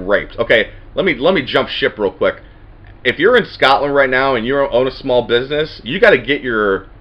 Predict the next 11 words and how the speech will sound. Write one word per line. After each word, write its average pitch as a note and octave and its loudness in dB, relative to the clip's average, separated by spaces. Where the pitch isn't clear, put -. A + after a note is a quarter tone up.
customers F2 -2
and G2 -4
your F#2+ -2
vendors F#2+ -2
and F2 -12
shit F2+ -2
immediately. G#2 -4
You G#2+ -6
should A2+ -8
start B2+ 2
using, G2+ -4